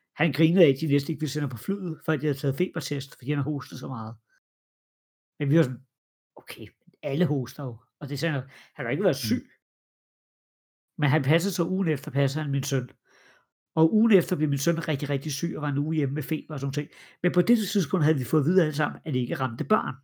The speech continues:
Speaker 1: Ja, det gør det jo, det ved vi nu. Men det vidste vi ikke dengang. Og da min kone blev syg, så var der for lang tid siden, vi har set hendes far. Hendes far til, det egentlig kunne lade sig gøre, det var derfra.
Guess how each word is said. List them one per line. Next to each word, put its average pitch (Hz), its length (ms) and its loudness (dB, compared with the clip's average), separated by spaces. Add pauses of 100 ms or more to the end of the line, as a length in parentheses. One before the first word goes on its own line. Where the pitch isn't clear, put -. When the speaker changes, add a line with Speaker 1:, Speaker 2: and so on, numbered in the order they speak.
(500)
Speaker 1:
Ja, 151 200 8
det 185 100 6
gør 180 140 6
det 196 100 8
jo, 180 60 10
det 180 140 6
ved 180 120 4
vi 175 100 0
nu. 185 180 4 (680)
Men 165 80 -2
det 165 80 6
vidste 175 160 4
vi 180 120 4
ikke 208 120 0
dengang. 139 300 -4 (880)
Og 180 140 4
da 160 80 8
min 156 120 2
kone 220 220 4
blev 196 120 0
syg, 196 260 -2
så 175 80 -2
var 190 60 -6
der 190 80 -2
for 143 80 -4
lang 147 200 -2
tid 180 200 -4
siden, 165 260 -2
vi 175 60 0
har 151 60 -2
set 139 140 -6
hendes - 200 -10
far. 135 340 -6 (260)
Hendes 147 180 -6
far 151 220 2
til, 160 220 -2
det 139 80 0
egentlig 143 200 -4
kunne 151 160 -4
lade 127 120 -4
sig 127 140 -10
gøre, 143 200 -2
det 151 100 -8
var 123 60 -8
derfra. - 540 -14